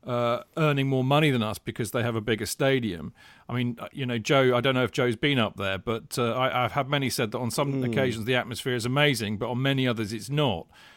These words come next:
Speaker 1: And I've often thought that the same thing with Chelsea, that if you increase the capacity, then, you know, actually it's, it'll, it, it will just be another step towards stultifying the atmosphere rather than increasing it.
Speaker 2: That, that's
Speaker 1: Maybe
Speaker 2: true.
Speaker 1: if we stay at quite an old school stadium,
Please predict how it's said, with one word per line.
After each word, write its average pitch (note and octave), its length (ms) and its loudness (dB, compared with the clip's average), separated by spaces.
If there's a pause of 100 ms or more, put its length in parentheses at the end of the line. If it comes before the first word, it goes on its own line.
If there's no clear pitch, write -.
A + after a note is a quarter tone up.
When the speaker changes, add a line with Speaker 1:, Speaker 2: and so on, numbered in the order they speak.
(180)
Speaker 1:
And A#2 120 -2
I've C3 180 0
often D3 260 0
thought C3 280 0
that A2+ 80 -10
the A2 60 -10
same C3+ 200 0
thing A#2 160 -2
with A#2 120 -2
Chelsea, D3 360 2
that G2+ 140 -2
if A2+ 180 -8
you B2 220 -4 (280)
increase C3 320 0
the A#2 100 -6
capacity, C3 680 2
then, B2 280 -4 (280)
you C3+ 80 -6
know, C3 140 -2
actually C3+ 440 0
it's, - 180 -8
it'll, C3+ 240 -6
it, C3 200 -4
it C#3 140 -2
will B2 200 -4
just A#2 240 -6 (400)
be C#3+ 100 4
another C#3 380 2
step - 360 -2
towards A#2 500 -2 (300)
stultifying C3 840 0
the B2 80 2
atmosphere B2 600 0
rather A#2 280 0
than A2 120 -4
increasing A2+ 520 -4
it. G#2 100 -4
Speaker 2:
That, A2 120 0 (120)
that's B2+ 140 2
Speaker 1:
Maybe E3 160 6
Speaker 2:
true. C3 140 8
Speaker 1:
if C3 140 2
we C#3 80 -2
stay D#3 300 4
at B2+ 140 4
quite D3 240 6
an C3+ 80 4
old C#3+ 240 6
school C3+ 280 0
stadium, C3+ 680 2